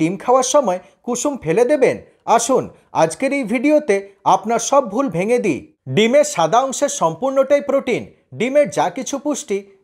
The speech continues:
যেমন জিঙ্ক, কপার, আয়রন, ফলিক অ্যাসিড, সেলিনিয়াম, ভিটামিন এ, ভিটামিন বি টুয়েলভ, ভিটামিন ই এবং ওমেগা থ্রি ফ্যাটি অ্যাসিড ডিমের কুসুমেই বিদ্যমান। আর এই মূল্যবান ডিমের কুসুম ভুল তথ্যের শিকার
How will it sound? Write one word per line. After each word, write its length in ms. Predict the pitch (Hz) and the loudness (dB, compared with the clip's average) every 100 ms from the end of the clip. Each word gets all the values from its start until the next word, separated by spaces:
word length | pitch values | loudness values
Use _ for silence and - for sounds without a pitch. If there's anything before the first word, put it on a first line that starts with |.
| 139 | -2
যেমন 260 | 233 254 277 214 107 | 0 2 2 0 -4
জিঙ্ক, 240 | 208 269 262 | -4 -6 -4
কপার, 340 | 151 139 220 254 - | 0 2 2 0 0
আয়রন, 240 | 147 180 254 - | 0 0 -4 -2
ফলিক 280 | 165 226 277 | -2 0 -2
অ্যাসিড, 300 | 277 185 170 - _ - | -2 -2 -6 -8 _ -8
সেলিনিয়াম, 480 | - 247 294 269 170 180 _ 123 | -2 0 0 0 -2 -4 _ -8
ভিটামিন 420 | 117 175 262 285 208 | -4 0 0 0 -2
এ, 20 | 180 - - 117 | -4 -10 -16 -4
ভিটামিন 360 | 196 269 277 247 | 0 2 0 -2
বি 100 | 143 196 | -6 -6
টুয়েলভ, 260 | 277 175 156 - _ 117 | 0 0 0 -8 _ -8
ভিটামিন 420 | 143 175 269 285 196 | -4 0 0 0 -4
ই 20 | 185 _ - 185 | -6 _ -4 0
এবং 140 | 220 214 | 2 0
ওমেগা 280 | 220 269 285 285 | 0 2 2 0
থ্রি 120 | 285 - | -4 -4
ফ্যাটি 240 | 143 240 | -4 0
অ্যাসিড 300 | 277 - 175 170 _ 131 | 0 0 -4 -6 _ -8
ডিমের 260 | 214 269 294 | -2 0 0
কুসুমেই 400 | 285 - 277 285 202 | -2 -6 -4 -2 -4
বিদ্যমান। 460 | 214 196 254 175 107 - _ _ 160 | -4 0 0 0 -4 -12 _ _ 0
আর 80 | 190 240 | 2 2
এই 60 | 277 | -2
মূল্যবান 380 | 277 277 277 277 147 | -2 0 2 0 -2
ডিমের 240 | 151 240 - | -4 -6 -6
কুসুম 300 | 277 214 208 - _ 131 | -8 -8 -10 -12 _ -10
ভুল 160 | 156 294 285 | -4 -2 0
তথ্যের 360 | 269 262 277 262 | 0 0 -6 -4
শিকার 280 | 147 226 | -4 0